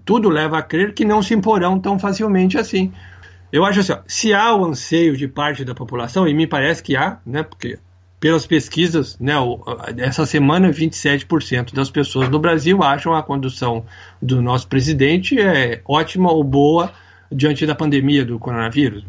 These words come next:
Bom, vinte e sete por cento das pessoas acham isso, o que é um número expressivo da população brasileira.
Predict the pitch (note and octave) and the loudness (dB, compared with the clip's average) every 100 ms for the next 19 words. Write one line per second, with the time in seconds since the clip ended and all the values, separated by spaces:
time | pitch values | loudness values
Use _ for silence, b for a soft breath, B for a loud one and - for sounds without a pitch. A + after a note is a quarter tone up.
0 | - - - D3+ B2 - _ - C3 D#3 | -12 -14 -8 -2 -2 -4 _ -8 -2 -2
1 | F3+ C#3 C3 - D#3 - C3 B2+ B2+ B2 | 0 0 -2 0 -2 -2 -4 -4 -4 -2
2 | - E3 E3 F3+ F3+ E3 - D#3+ F3+ - | 0 0 2 0 0 -2 -2 0 0 -2
3 | - B B B A#2 B2+ D3 D3+ C#3+ D#3+ | -8 B B B -8 -2 2 4 4 4
4 | F3+ F#3+ G#3 F#3 E3+ F3 F#3 F#3 E3 - | 2 0 0 2 0 0 -2 0 -2 -2
5 | A#2+ A#2+ B2+ C#3+ G2+ - | -6 -4 0 0 0 -8